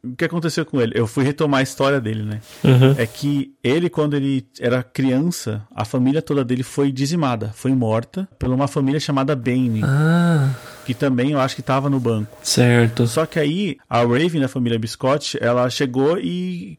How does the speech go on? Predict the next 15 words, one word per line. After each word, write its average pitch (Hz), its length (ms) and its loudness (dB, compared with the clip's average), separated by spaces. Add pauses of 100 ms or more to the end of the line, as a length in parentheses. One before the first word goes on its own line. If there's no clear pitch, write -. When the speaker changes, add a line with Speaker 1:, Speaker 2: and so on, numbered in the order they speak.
Speaker 1:
cuidou 185 300 0
dele. 156 260 0
Falou, 139 220 0
"Olha, 110 280 -2
eu 160 160 0
vou 156 140 -4
cuidar 131 220 -2
de 143 80 -2
você 120 580 -2
e 123 160 0
isso 135 220 -2
não 135 80 2
vai 151 120 0
passar 143 480 -2
imune." 117 400 -2